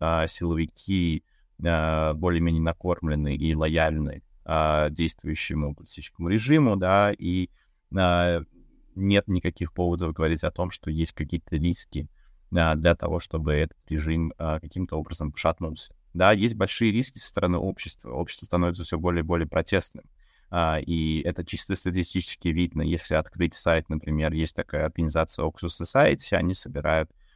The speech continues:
а, статистику протестов по каждой из стран Центральной Азии. Мы там видим, что, а, с каждым годом, с две тысячи восемнадцатого года, количество протестов растет. А, это, это что-то необычное для,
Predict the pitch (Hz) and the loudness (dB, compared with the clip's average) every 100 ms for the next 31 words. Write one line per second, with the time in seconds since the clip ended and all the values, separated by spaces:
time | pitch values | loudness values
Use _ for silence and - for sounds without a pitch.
0 | _ _ 90 85 80 87 101 - 90 - | _ _ 0 0 2 0 0 0 -4 0
1 | 87 - 85 - - 85 - 85 - - | 0 0 -4 -4 -6 -6 0 0 0 -10
2 | - 82 78 - 82 90 123 135 95 82 | -6 -4 -4 -4 -2 2 2 2 0 -2
3 | 85 - 80 82 117 107 85 - - 87 | -2 -2 -2 2 2 2 -2 -6 -4 -2
4 | 87 82 - _ 82 82 80 78 - 82 | 0 -2 -6 _ -4 0 0 -2 -2 -2
5 | 87 87 117 117 92 87 82 - - 80 | -2 2 2 2 -2 -4 -4 -4 -4 -2
6 | 78 - 82 82 113 - - - - - | -2 -2 -6 -2 -2 0 -2 -4 -6 -4
7 | 80 107 - - _ _ _ _ - 90 | -2 -2 -4 -14 _ _ _ _ -4 -2
8 | 87 - 69 - _ _ - 87 82 80 | -2 -4 -8 -8 _ _ -4 -2 0 0
9 | 80 - 131 110 85 - 107 107 92 87 | -2 -2 -2 0 0 -2 -4 -2 0 2
10 | 82 80 80 - 78 73 71 78 78 | 0 -2 -6 -8 -8 -8 -2 0 0